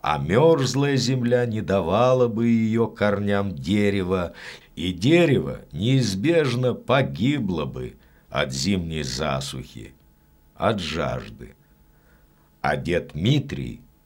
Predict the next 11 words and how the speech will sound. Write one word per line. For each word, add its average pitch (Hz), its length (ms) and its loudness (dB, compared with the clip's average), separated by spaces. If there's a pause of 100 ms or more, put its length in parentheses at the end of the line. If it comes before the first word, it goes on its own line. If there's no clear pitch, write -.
(360)
по 95 140 2
прозвищу 76 720 -4
«Десять 76 500 -4
процентов», - 760 -4 (420)
узнав 113 520 2
об 95 160 0
этой 101 220 0
маленькой 92 680 0
истории 85 600 -2
с 65 120 -6
берёзой, 76 680 -4